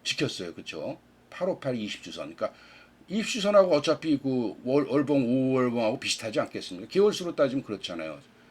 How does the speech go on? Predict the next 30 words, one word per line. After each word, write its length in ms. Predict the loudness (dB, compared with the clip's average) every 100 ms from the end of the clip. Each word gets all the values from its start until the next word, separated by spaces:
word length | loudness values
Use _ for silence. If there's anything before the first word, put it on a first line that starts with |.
| _
그쵸? 360 | -14 -8 -8 -8 _ _ _ -20 -20 -4
오월 260 | 2 4 4
봉이 140 | 4
오 160 | 4 4
개월이고 440 | 2 2 2 0
이십 260 | 0 -2 -4
주면은 320 | -2 0 -2
이십 260 | -4 -6 -8
주가 320 | -4 -4 -4 -10 _ _ _ -6
사, 220 | 0 2
오, 100 | 2
이십. 300 | -4 -6 -10 -18 _
그쵸? 320 | -10 -4 -2 -2 -6
똑같은 400 | 0 2 2 -4
거죠. 340 | -4 -10 -12 -12
그러니까 360 | -10 -8 -8 -8
이제 280 | -8 -10 -12 -20 -18 -10
이십 300 | -8 -10 -10
주선하고 480 | -8 -6 -6 -6
오월 300 | -4 -2 -2
선은 220 | -4 -8 -10
같은 320 | -14 -14 -12
건데 340 | -10 -10 -12 -14 _ _ _ _ _ _ _ _ -20 _ _ -20 _
그걸 160 | -10 -8
지켰다 600 | -6 -8 -8 -6 -6 -8 -20 _ _ -8
하는 240 | -2 0
점이 240 | 0 -4 -6
있고요. 360 | -8 -10 -10 _ _ _ _ _ -14
지금 180 | -8 -6
세, 400 | -6 -6 -6